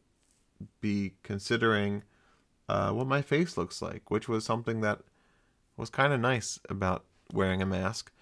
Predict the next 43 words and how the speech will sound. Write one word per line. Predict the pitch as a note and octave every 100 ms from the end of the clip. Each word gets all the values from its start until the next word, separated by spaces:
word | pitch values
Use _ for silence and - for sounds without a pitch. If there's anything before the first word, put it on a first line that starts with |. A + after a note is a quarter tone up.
| _ _ _ _ -
But | G2+ G2+ -
what | B2 C3+
are |
you | B2+
gonna | A#2+
do? | A2 G2+ F2+ - -
I'd | A2
rather | A#2+ C3 C3 B2+
have | A#2+ A2 A2 - _ _ _ _ -
people | A#2 A2 G2+ G2
not | G2 G2 -
getting | F#2+ F#2
sick | F#2+ G2 F#2+ - -
and | F#2 F#2 F#2 F#2 _ _ - -
not | F#2+ F#2
having | G2+ F#2 F#2+
the | F#2+
need | F#2+ F#2
to | G2+
wear | F#2+
masks | F#2+ F#2+ F#2+
all | F#2+ F#2+
the |
time. | - G2 G2 G2
I |
think | F#2+ F#2
that's | G2 F#2+
definitely | F#2 G2 F#2
better. | - - - - - _ - -
So | -
there's | F#2 F#2 G2
my | G2
hot | G2 F#2+
take | - F#2 F#2+ - - _ _ _
on | F#2+ F#2 F#2
covid | - F#2+ F#2 F#2
nineteen, | F2+ F2+ - F#2 F2+ F2+ - - - - - -
which | G#2 F#2 - - -
it | E3 E3+
is | G2+
so | - A2 G2+
weird, | G2 G2 F#2 -
like, | F#2+ F2+